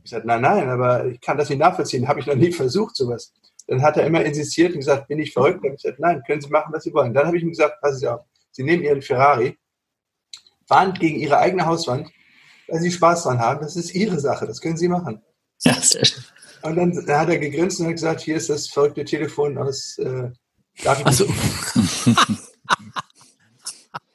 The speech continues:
Speaker 2: Aber ein
Speaker 3: Ja,
Speaker 2: schöner
Speaker 3: wonach
Speaker 2: Vergleich.
Speaker 3: Michael, wonach schmeckt er? Er hat was, er hat sowas, ähm
Speaker 2: Äh, für mich rie-, für mich schmeckt es wie so ein, ähm, wie ein, ähm,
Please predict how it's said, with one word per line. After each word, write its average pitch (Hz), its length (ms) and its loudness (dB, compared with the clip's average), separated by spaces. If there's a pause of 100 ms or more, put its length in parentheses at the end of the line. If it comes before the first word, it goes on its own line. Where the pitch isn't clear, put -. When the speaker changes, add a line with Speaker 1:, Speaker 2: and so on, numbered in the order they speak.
(560)
Speaker 2:
Aber 123 100 6
ein - 20 8
Speaker 3:
Ja, 156 60 6
Speaker 2:
schöner - 20 -2 (120)
Speaker 3:
wonach 220 80 6
Speaker 2:
Vergleich. 156 440 2 (240)
Speaker 3:
Michael, 208 460 4
wonach 233 200 6
schmeckt - 280 2
er? 175 80 6
Er 160 60 4
hat 208 140 2
was, 220 240 4
er 160 140 0
hat 202 140 2
sowas, 226 380 4
ähm 220 320 4 (640)
Speaker 2:
Äh, 170 380 0
für 180 140 0
mich 185 220 4
rie-, 196 400 2
für 190 100 0
mich 202 220 4
schmeckt 196 260 -2
es 185 320 0
wie 202 160 2
so 185 160 2
ein, 156 540 2
ähm, 139 440 -6 (640)
wie 160 280 4
ein, 147 480 2
ähm, 131 500 4